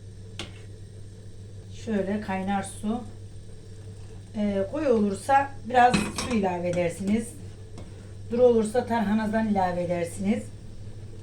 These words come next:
Kendi yaptığım tarhanam. Evet. Kaynamış suyum var şöyle.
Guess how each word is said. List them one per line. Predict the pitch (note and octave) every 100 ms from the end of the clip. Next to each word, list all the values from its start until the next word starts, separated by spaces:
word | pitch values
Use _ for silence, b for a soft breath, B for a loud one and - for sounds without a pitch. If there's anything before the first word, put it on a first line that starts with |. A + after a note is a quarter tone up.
| -
Kendi | A#3 B3 B3
yaptığım | A#3 F#3 - F#3+ F3+
tarhanam. | F#3+ F3 E3+ F#3 G#3+ C4 - - - - - - - - - - - - - -
Evet. | A3+ F3+ - - - - - - - - - -
Kaynamış | G#3+ G3+ G3+ G3 -
suyum | G3 F#3 F#3
var | F3+ F3
şöyle. | - G#3 F3+ E3+ F#3+ B3